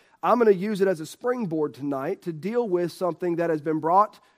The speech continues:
uh, to me in question several times,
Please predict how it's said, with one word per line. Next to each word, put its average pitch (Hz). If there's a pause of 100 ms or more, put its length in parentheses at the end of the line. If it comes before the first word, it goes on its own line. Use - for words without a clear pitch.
(220)
uh, 180
to 190
me 185
in 175
question 156 (260)
several 208
times, 147